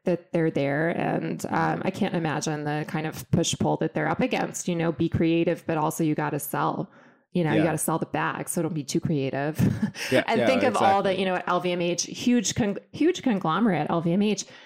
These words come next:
Speaker 1: Think of how many, like, y-, you know, cooks are probably in the kitchen. Like, who are,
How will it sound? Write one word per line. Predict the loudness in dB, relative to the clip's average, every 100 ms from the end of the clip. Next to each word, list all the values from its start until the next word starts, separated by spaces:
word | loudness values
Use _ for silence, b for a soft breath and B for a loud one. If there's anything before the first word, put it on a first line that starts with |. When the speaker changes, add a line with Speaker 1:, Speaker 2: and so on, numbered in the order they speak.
| B
Speaker 1:
Think | -2 0
of | 2
how | 2
many, | 2 2
like, | 2 0 -4 _ _
y-, | -6 -6 -4
you | -2 0
know, | 2 0 -2 -6 -10 _ _ _ 0
cooks | 2 4 0
are |
probably | 2 2 4 4 2
in | 0
the | -2
kitchen. | -2 -2 -2 -2 -2
Like, | 0
who | 2 2
are, | 2 -2